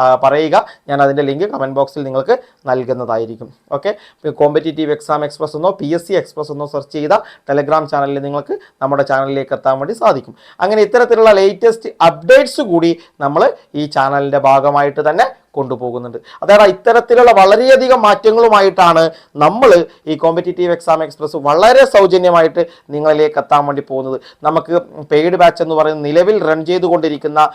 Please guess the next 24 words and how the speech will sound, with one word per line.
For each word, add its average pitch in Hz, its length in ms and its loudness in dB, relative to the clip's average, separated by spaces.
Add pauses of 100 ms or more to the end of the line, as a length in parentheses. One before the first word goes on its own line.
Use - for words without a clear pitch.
(280)
ഒരു 156 120 2 (220)
ടെൻത് 165 400 2
പ്രിലിംസിൻ്റെ 160 520 -4
ഒരു 143 120 -8
ബാച്ച് 147 260 -2
ഉണ്ട്. 131 180 -4 (140)
ടെൻത് 156 320 -4
പ്രിലിംസിൻ്റെ 151 520 -2 (420)
ഒരു 147 180 -2
ബാച്ച് 143 320 2
ഉണ്ട്. 143 160 -4 (920)
കൂടാതെ 180 360 4 (400)
ദേവസ്വം 208 480 4
ബോർഡിൻ്റെ 185 400 2
ബാച്ചാണ്. 151 400 2 (320)
ദേവസ്വം 208 400 4
ബോർഡിൻ്റെ 226 320 4
ബാച്ച് 180 260 2 (160)
തുടർന്നും 180 380 0
നമ്മൾ 170 160 2 (100)
പെയ്ഡ് 160 300 0
ബാച്ചുകളായിട്ട് 160 560 0
തന്നെ 160 180 0 (260)
കൊണ്ടുപോകുന്നതായിരിക്കും. 143 840 2